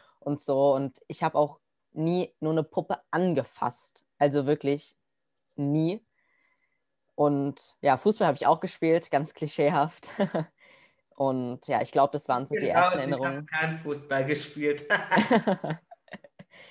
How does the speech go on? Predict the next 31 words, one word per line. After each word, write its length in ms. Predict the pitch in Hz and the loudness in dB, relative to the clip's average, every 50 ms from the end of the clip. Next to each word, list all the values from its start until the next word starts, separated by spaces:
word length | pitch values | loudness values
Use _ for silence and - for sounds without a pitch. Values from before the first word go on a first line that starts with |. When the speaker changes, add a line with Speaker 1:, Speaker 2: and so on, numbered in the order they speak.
| - - _ _ _ _ _ _ _ _ _ _ _ - | -20 -20 _ _ _ _ _ _ _ _ _ _ _ -6
Speaker 2:
Okay. 340 | 147 143 143 160 165 170 190 | -6 -4 0 4 4 4 6
Speaker 1:
Ja, 160 | 226 143 131 127 | 6 4 4 4
also 160 | 135 139 156 | 6 4 4
es 140 | 165 160 - | 0 2 2
war 140 | 160 156 160 | 2 2 2
schon 320 | - 175 160 151 147 151 _ _ _ - | 0 -2 -4 -4 -4 -6 _ _ _ 0
relativ 460 | 151 156 151 147 - - 165 147 - | 4 4 4 4 2 0 -4 -6 -6
früh, 340 | - - - - 135 135 143 | -8 -10 -6 -4 -2 -2 -2
so 140 | 139 139 131 | -2 -4 -4
im 200 | 127 127 131 127 _ | -4 -4 -8 -10 _
Kindergartenalter, 1600 | - - 160 156 147 139 135 - 135 131 127 - - 143 139 131 135 127 - _ _ - - 120 127 123 - 135 120 120 131 - _ _ _ _ | -4 -2 0 2 2 2 2 0 0 0 0 -2 -4 -8 -8 -8 -8 -10 -14 _ _ -8 -6 -4 -4 -4 -2 -2 -4 -4 -6 -10 _ _ _ _
da 80 | - 117 | -4 -2
hat 140 | 113 - - | -2 -4 -6
es 100 | - - | -14 -12
so 80 | - - | -10 -8
angefangen. 560 | - 120 120 123 - - 113 113 120 120 _ _ _ _ _ _ _ _ _ _ _ _ _ _ _ _ _ _ _ _ | -8 -8 -10 -10 -12 -12 -12 -10 -12 -14 _ _ _ _ _ _ _ _ _ _ _ _ _ _ _ _ _ _ _ _
Speaker 2:
Ja, 180 | - 135 135 139 143 143 - - - | -4 0 0 0 0 0 -4 -4 0
jetzt, 300 | 160 165 165 160 - - | 0 0 0 0 -2 -2
wo 100 | 170 175 | -2 0
du 140 | 165 160 165 | 0 -2 -4
grad 340 | - - 151 147 147 147 - | -4 -2 0 0 0 0 -4
das 160 | 143 143 - | -6 -6 -6
mit 160 | - 143 139 143 | -8 -8 -6 -6
den 160 | 139 139 135 | -6 -6 -6
Puppen 380 | 135 170 180 180 180 175 165 143 | -6 -8 -8 -8 -8 -6 -6 -6
gesagt 420 | 135 123 127 139 131 131 - - | -6 -4 -2 -2 -4 -4 -4 -8
hast, 180 | 123 120 - - | -10 -10 -8 -6
hast 260 | 127 131 127 127 - | -8 -8 -8 -10 -12
du 80 | 147 143 | -12 -8
dann 760 | 131 131 135 131 135 135 139 139 135 135 135 135 - - _ _ _ _ _ _ _ _ _ | -4 -2 0 0 0 -2 -4 -6 -6 -6 -8 -10 -14 -20 _ _ _ _ _ _ _ _ _
auch 440 | - 131 135 135 135 - - - | -2 -2 -2 -2 -2 -6 -12 -20